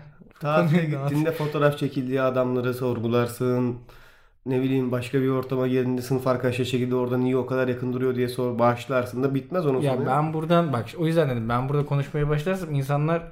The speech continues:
Speaker 2: muhtemelen yarılırlar.
Speaker 1: Ama bunlar harbiden
Speaker 2: Bak,
Speaker 1: çok sonra
Speaker 2: insanlar yarılır dinlerken
Speaker 1: bunlar,
Speaker 2: ama.
Speaker 1: bunlar katlanacak ve bitmeyecek sosyal medya sorunlarıymış
Speaker 2: Evet, o yüzden
Speaker 1: gerçekten.
Speaker 2: geçenlerde gördüğüm bir tweetten yola çıkarak ben Fero değilim katlanamam
Speaker 1: Ve ama
Speaker 2: diyerek.
Speaker 1: bu, bunun gerçekten çözümü yapmamak bu arada farkında
Speaker 2: Abi
Speaker 1: mısın?
Speaker 2: bak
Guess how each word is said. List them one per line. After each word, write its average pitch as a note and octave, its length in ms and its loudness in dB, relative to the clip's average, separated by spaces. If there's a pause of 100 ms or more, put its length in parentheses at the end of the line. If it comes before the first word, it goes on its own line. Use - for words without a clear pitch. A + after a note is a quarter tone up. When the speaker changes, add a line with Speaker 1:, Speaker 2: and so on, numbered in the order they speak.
(120)
Speaker 2:
muhtemelen F#3 440 2
yarılırlar. F3 520 4
Speaker 1:
Ama F#3 200 2
bunlar F3 280 2
harbiden F#3 340 2
Speaker 2:
Bak, - 80 -4
Speaker 1:
çok - 200 -6
sonra E3+ 140 2
Speaker 2:
insanlar G3 380 2
yarılır G3 400 4
dinlerken E3 500 2
Speaker 1:
bunlar, E3 140 2
Speaker 2:
ama. - 160 -2
Speaker 1:
bunlar D3+ 340 0
katlanacak D3+ 640 0
ve D3 140 0
bitmeyecek C#3+ 540 0
sosyal B2+ 340 0
medya A#2+ 260 2
sorunlarıymış G#2+ 420 0
Speaker 2:
Evet, G#2 100 -4
o F3+ 60 4
yüzden F#3 360 0
Speaker 1:
gerçekten. - 0 -
Speaker 2:
geçenlerde E3 580 0
gördüğüm D#3 400 2
bir D#3 100 0
tweetten D3+ 420 -2
yola D#3 200 0
çıkarak E3 360 -2 (120)
ben C#3 200 2
Fero D3+ 260 0
değilim D#3 280 -2
katlanamam C#3 600 -2 (180)
Speaker 1:
Ve D3 220 -6
ama - 180 -2
Speaker 2:
diyerek. D#3+ 540 0
Speaker 1:
bu, G#3 60 -2
bunun B3 200 0 (440)
gerçekten E3+ 500 2
çözümü D3+ 280 -2
yapmamak A2 520 -2
bu F#2 80 -4
arada G2 140 -2
farkında A2+ 340 -2
Speaker 2:
Abi D#3+ 160 2
Speaker 1:
mısın? E3 120 -4
Speaker 2:
bak C3+ 120 0